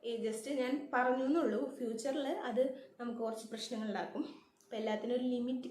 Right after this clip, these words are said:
കീപ്പ് ചെയ്യുക എന്നാണ് ഞാൻ പറഞ്ഞു വരുന്നത്. പിന്നെ, ആ, ചോദിച്ചിരുന്നത് എന്താണെന്ന് വെച്ചാൽ, ആ, പീരിയഡ്സിന് ഇത് ഇഫക്റ്റ് ആവുമെന്ന് ഒരിക്കലും ഇല്ല.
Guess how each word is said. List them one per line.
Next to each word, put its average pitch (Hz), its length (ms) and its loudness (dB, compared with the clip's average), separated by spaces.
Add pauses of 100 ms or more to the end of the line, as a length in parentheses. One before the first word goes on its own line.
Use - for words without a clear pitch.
കീപ്പ് 208 340 -6
ചെയ്യുക 190 240 -4
എന്നാണ് 202 300 -4
ഞാൻ 220 200 -4
പറഞ്ഞു 196 360 -2
വരുന്നത്. 214 420 0 (1500)
പിന്നെ, 311 220 2 (100)
ആ, 285 40 4 (260)
ചോദിച്ചിരുന്നത് 220 520 0
എന്താണെന്ന് 190 360 -4
വെച്ചാൽ, 214 200 -4 (520)
ആ, 226 80 -4 (420)
പീരിയഡ്സിന് 302 680 -2 (140)
ഇത് 220 100 -2
ഇഫക്റ്റ് - 440 -6
ആവുമെന്ന് 190 340 -2 (100)
ഒരിക്കലും 294 420 4
ഇല്ല. 208 160 0